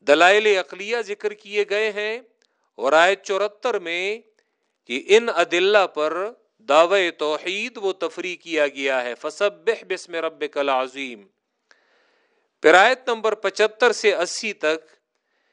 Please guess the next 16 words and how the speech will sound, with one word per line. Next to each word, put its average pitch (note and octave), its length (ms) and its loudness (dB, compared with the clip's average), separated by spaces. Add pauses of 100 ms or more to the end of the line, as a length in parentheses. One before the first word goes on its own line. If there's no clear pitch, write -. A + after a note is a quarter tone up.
(400)
کہ A2+ 160 -10
ان A3 260 4
آیات F#3+ 500 4
میں G#3 200 -4
قرآن E3+ 460 0
کی F#3+ 220 -6
عظمت F3 600 -2 (280)
وہ F#3 280 2
بیان E3+ 380 2
کی F3+ 260 -12
گئی F#3 240 -2
ہے، F3+ 280 0 (720)
فلا E3+ 300 8
اقسم G3+ 520 0
بمواقع E3+ 680 0
النجوم F#3 840 -6